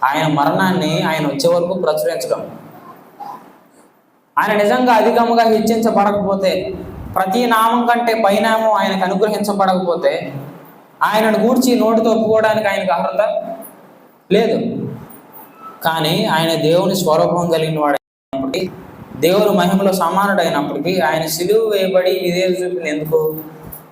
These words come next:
మనుషులందరూ ఆయన మహిమను పొందాలని. ఆ మహిమలో ఆయన పొందిన మరొక ఘనత ఏంటంటే, యేసు ప్రభు అని నోటితో ఒప్పుకోవడం అనేది యేసుక్రీస్తు వారి సిలువకు ముందు లేదు.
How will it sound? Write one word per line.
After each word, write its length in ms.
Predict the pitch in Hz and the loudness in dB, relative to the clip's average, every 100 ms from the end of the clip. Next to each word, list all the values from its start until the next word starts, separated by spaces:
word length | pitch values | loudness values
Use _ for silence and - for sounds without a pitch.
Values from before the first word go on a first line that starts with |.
| - - - - - _ - - | -20 -20 -20 -20 -20 _ -20 -4
మనుషులందరూ 1000 | 131 180 185 180 160 156 151 175 202 - - - - - | -2 0 0 0 0 0 0 2 0 -2 -4 -8 -8 -2
ఆయన 260 | 135 151 151 | -2 0 -2
మహిమను 360 | 143 151 147 | -2 -2 -2
పొందాలని. 600 | 143 123 110 110 104 101 107 - - - - - - - - - - - - - - - - - - - - - - | -2 -2 -2 -2 -4 -6 -10 -14 -20 -18 -18 -20 -20 -20 -20 -20 -20 -20 -20 -20 -18 -14 -12 -10 -10 -10 -12 -6 -2
ఆ 160 | 180 | 0
మహిమలో 420 | 180 190 233 254 254 | 2 2 4 4 4
ఆయన 220 | 233 214 | 4 2
పొందిన 340 | 202 202 220 | 0 0 0
మరొక 360 | 202 175 208 214 | 2 2 2 2
ఘనత 340 | 175 170 180 | 2 0 0
ఏంటంటే, 720 | 185 180 151 135 143 - - - - - - - 156 | -2 0 -2 -2 -2 -4 -6 -8 -12 -16 -16 -4 2
యేసు 300 | 220 254 262 | 4 4 0
ప్రభు 400 | 233 220 226 233 | 0 2 4 4
అని 220 | 233 208 | 2 2
నోటితో 320 | 214 214 214 | 0 0 0
ఒప్పుకోవడం 480 | 202 202 202 208 202 | 0 0 2 2 2
అనేది 460 | 143 139 170 220 | 0 -2 -2 -2
యేసుక్రీస్తు 500 | 190 208 214 226 220 | -2 -4 -2 0 2
వారి 120 | 214 208 | 0 0
సిలువకు 400 | 214 220 233 214 | 0 4 4 2
ముందు 240 | 208 220 | -4 -2
లేదు. 260 | 202 196 | -2 -2